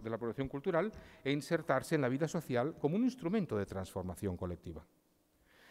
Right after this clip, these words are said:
Naturalmente, ambas nociones tienen a su, a su vez estratos de sentido a menudo contradictorios. Mientras en el primer caso, subjetivista, la voluntad de desproductivizarlo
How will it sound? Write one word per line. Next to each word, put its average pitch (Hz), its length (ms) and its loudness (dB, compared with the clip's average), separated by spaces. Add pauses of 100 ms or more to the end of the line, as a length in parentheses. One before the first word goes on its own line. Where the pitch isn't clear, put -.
(240)
Naturalmente, 214 420 2
ambas 180 200 0
nociones 143 360 0
tienen 131 200 0
a 117 100 2
su, - 200 -4
a 110 60 -2
su 107 100 -2
vez 131 300 4
estratos 135 480 -2
de 113 60 -10
sentido 117 380 -2
a - 20 4
menudo 98 340 0
contradictorios. 87 880 -6 (600)
Mientras 139 360 0
en 135 80 4
el 127 100 4
primer 131 320 0
caso, 147 380 0 (520)
subjetivista, - 680 -4 (300)
la 127 120 4
voluntad 120 380 4
de 139 140 2
desproductivizarlo 113 1200 4